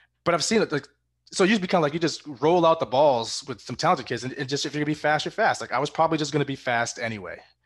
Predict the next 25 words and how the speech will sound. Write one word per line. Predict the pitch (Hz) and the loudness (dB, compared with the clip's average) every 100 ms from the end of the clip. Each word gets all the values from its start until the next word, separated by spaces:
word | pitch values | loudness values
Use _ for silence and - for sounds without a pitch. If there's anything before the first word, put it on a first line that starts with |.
| _ _ _ - | _ _ _ -8
Would | |
I | 113 | -6
have | |
been | 110 | -4
as | 107 | -6
fast? | - 120 120 - - | -4 -2 -2 -4 -12
Could | - | -4
I | 139 | -2
have | |
been | 131 113 | -2 -4
faster | - 143 160 190 | -2 0 0 -2
if | 175 | 0
I | 170 | -2
was | 175 | -2
coached | - 180 | -4 0
different? | 190 202 196 _ _ _ _ - | 0 -2 -6 _ _ _ _ -6
Probably. | 110 156 131 160 175 | -2 0 -2 -6 -10
Could | - 107 | -10 -8
I | |
have | 107 | -6
been | 110 - - | -8 -10 -18
slower | - - 170 170 | -8 0 2 2
if | |
I | 156 | 2
was | 160 151 | -2 -4